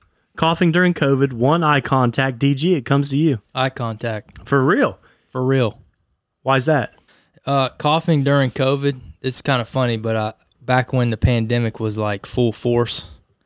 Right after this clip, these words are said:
Speaker 2: I read somewhere on socials that, uh,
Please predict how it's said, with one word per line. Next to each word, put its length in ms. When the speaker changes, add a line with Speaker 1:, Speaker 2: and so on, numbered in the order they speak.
Speaker 2:
I 80
read 300
somewhere 460
on 300
socials 640
that, 240
uh, 260